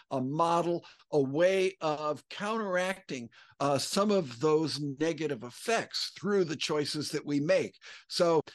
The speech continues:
even though we all breathe the same air, um, we have an opportunity to influence our own growth and development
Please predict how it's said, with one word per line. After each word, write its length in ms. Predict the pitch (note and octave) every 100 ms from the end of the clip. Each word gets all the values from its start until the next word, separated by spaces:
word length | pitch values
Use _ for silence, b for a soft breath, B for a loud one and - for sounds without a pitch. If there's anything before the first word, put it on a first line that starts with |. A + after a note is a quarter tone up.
| B
even 360 | F#3+ A3+ A3+ A3
though 120 | G#3
we 180 | F3+ E3
all 300 | D#3+ F#3 F#3+
breathe 400 | F3+ G3 G3+ E3+
the 100 | E3
same 380 | - F#3+ F3+ E3
air, 500 | F#3+ F3+ F3 E3 D3+ B B _
um, 360 | - C3+ D3 - - -
we 220 | D3+ D#3
have 320 | C#3+ F3+ F3
an 80 | F3
opportunity 1040 | F3 E3+ - D3+ - A3+ A#3 F#3+ C#3+ C3+
to 500 | C3+ E3+ D#3+ D3+ D3+ b b b _ -
influence 640 | F#3 G#3+ - A3+ G#3 G3
our 220 | F3 E3+ -
own 500 | F3+ G3 G3 G3 F3 - E3
growth 400 | A#2 D#3 F3+ F3
and 140 | F3+ D3+
development 840 | B2+ C#3 D3+ F3 D#3 - C3